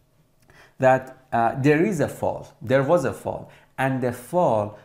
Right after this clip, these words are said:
was the fall of the mind of man. That mind fell down. The mind that was heavenly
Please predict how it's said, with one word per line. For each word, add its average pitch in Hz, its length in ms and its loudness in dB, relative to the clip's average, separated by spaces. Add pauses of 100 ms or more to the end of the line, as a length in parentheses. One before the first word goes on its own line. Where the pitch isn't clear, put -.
(140)
was 123 260 0
the 117 120 -4
fall 120 580 -2
of 107 220 -2
the 107 80 -4
mind 101 640 -4
of 95 220 -8
man. 92 280 -12 (540)
That 139 360 2
mind 117 580 0 (180)
fell 113 500 -2
down. 80 320 -10 (440)
The 117 120 -2
mind 127 380 0
that 110 220 0
was 107 220 -6
heavenly 104 800 -4